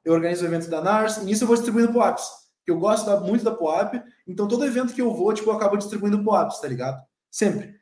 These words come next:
E eu sempre faço um POAP customizado, porque tem um brother meu que é, tipo, artista, e ele faz um desenhozinho, assim, tipo, do meu gatinho com um fundo, tipo, ah, da Torre Eiffel, porra, sei lá, do, do prédio em São Paulo, ah, de Nova York, ah, e nisso teve Nova York depois, enfim,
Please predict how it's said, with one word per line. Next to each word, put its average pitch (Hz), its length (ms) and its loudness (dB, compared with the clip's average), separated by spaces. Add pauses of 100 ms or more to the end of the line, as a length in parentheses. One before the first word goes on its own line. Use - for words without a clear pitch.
(180)
E 170 60 4
eu 175 60 8
sempre 202 180 2
faço 214 200 2
um 208 60 4
POAP 202 240 4
customizado, 202 580 0
porque - 140 -14
tem 165 80 -6
um 160 60 -4
brother 170 260 2
meu 175 140 2
que 185 80 -2
é, - 20 -4
tipo, - 240 -4
artista, 214 500 -4 (300)
e 160 60 2
ele 165 100 2
faz 190 160 2
um 202 80 -2
desenhozinho, 196 640 0
assim, 185 240 -4
tipo, - 180 -10
do 170 80 -2
meu 180 140 0
gatinho 202 680 0 (240)
com 202 140 0
um 226 120 6
fundo, 220 340 2
tipo, - 160 -2
ah, 196 100 8
da 151 80 2
Torre 175 240 0
Eiffel, 165 640 0 (340)
porra, 170 220 0
sei 160 160 -2
lá, 170 140 4
do, 143 200 0
do 135 120 -6
prédio 175 440 2
em 160 220 -8 (300)
São 180 240 -6
Paulo, 165 680 0 (260)
ah, 143 360 4
de 151 140 -4
Nova 165 180 0
York, 180 400 4
ah, 175 340 -6
e 165 60 -8
nisso 214 200 -2
teve 220 120 0
Nova 220 160 -2
York 208 240 2
depois, 175 240 -6
enfim, 214 320 -4